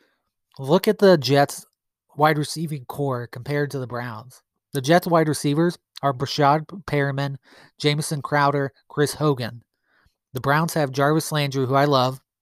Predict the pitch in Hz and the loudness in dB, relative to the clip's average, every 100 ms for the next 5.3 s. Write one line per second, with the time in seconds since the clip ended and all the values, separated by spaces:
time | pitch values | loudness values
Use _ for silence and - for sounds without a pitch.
0 | _ 135 147 143 139 147 131 139 147 143 | _ -6 -4 -4 0 2 2 0 -4 -4
1 | 127 131 - _ _ _ - 135 143 139 | -4 -6 -10 _ _ _ -8 -6 -2 -2
2 | 127 127 131 127 - _ _ 135 151 160 | -2 -4 -6 -10 -12 _ _ 2 4 4
3 | 151 143 151 135 139 135 135 135 _ _ | 2 0 -2 -4 -4 -4 -6 -8 _ _
4 | _ _ 131 117 139 139 143 139 127 131 | _ _ -8 -2 2 2 2 -2 -2 -6
5 | 113 127 - | -10 -16 -20